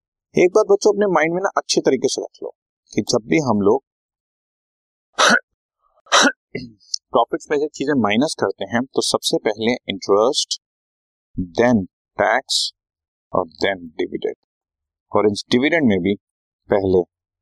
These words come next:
प्रेफरेंस डिविडेंड and बाद में इक्विटी डिविडेंड। तो आप याद रख लो अपने माइंड में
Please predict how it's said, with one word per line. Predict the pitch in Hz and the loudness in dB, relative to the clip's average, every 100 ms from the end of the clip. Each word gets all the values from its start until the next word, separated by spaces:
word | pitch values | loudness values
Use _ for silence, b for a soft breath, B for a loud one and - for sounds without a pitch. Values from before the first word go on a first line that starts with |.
| _ _ - | _ _ -4
प्रेफरेंस | - 208 - 151 147 | -2 -2 -2 -4 -2
डिविडेंड | 143 156 170 - 101 | -2 0 -2 -6 -8
and | 92 82 | -8 -4
बाद | 85 85 | -2 -2
में | 87 127 | -2 -4
इक्विटी | 160 _ _ _ - _ - 113 - - | -4 _ _ _ -20 _ -6 -6 -6 -18
डिविडेंड। | - _ - 90 | -18 _ -16 -2
तो | 117 | 0
आप | 143 143 | 0 2
याद | 170 220 | 0 2
रख | 190 - | -2 -2
लो | 113 | -2
अपने | 107 95 | -2 -8
माइंड | |
में | 90 | -6